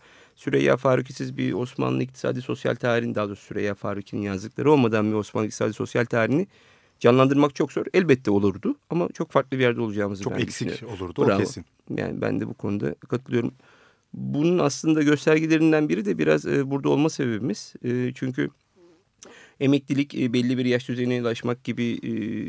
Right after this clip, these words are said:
Speaker 1: akademik kariyerde belirleyici noktalara gelen, e, üstadlarımız, hocalarımıza akademik kariyerde ve akademisyenlerin arasında bir hediye olarak hazırlanan bir armağan kitabı üzerine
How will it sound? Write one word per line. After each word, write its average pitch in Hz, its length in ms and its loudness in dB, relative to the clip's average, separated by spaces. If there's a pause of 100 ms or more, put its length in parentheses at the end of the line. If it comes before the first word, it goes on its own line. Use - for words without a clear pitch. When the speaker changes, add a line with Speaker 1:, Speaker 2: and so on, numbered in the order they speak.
(160)
Speaker 1:
akademik 123 360 -2
kariyerde 120 440 2
belirleyici 120 400 0
noktalara 113 360 -4
gelen, 117 380 0
e, 113 300 -4 (120)
üstadlarımız, 113 880 -4 (380)
hocalarımıza 117 680 0 (500)
akademik 117 380 -4
kariyerde 110 600 -2
ve - 80 -2
akademisyenlerin 104 680 -4
arasında 131 400 -6
bir 131 280 -8
hediye 143 300 0
olarak 104 460 0
hazırlanan 107 400 -4
bir 180 80 0
armağan 147 360 6
kitabı 98 360 -4 (460)
üzerine 95 440 0